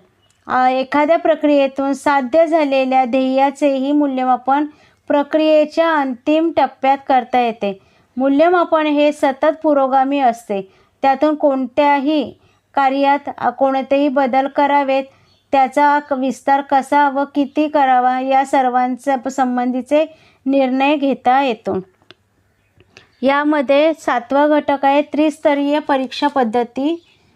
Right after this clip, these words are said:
ती समजून घेऊया. आपल्याला माहीत आहे की भारतातील विद्यापीठे ही विविध विद्याशाखांतील पदवी आणि पदव्युत्तर अभ्यासक्रमासाठी प्रवेश घेतलेल्या विद्यार्थ्यांना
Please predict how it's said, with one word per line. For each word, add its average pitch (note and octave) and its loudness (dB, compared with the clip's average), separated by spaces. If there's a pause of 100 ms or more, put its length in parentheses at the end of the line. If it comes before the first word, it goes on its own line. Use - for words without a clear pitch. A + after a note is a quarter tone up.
(460)
ती C#4+ 2
समजून C4+ -2
घेऊया. C4 0
आपल्याला D4 0
माहीत C#4+ 0
आहे C#4+ 2
की C#4+ -2
भारतातील C#4 0
विद्यापीठे C4+ 0
ही C#4 -2 (380)
विविध C#4+ 0
विद्याशाखांतील C#4+ -2 (420)
पदवी D4 0
आणि C#4+ 0
पदव्युत्तर C#4+ 0
अभ्यासक्रमासाठी B3+ -2
प्रवेश C4 -2
घेतलेल्या B3 -2
विद्यार्थ्यांना C4 -2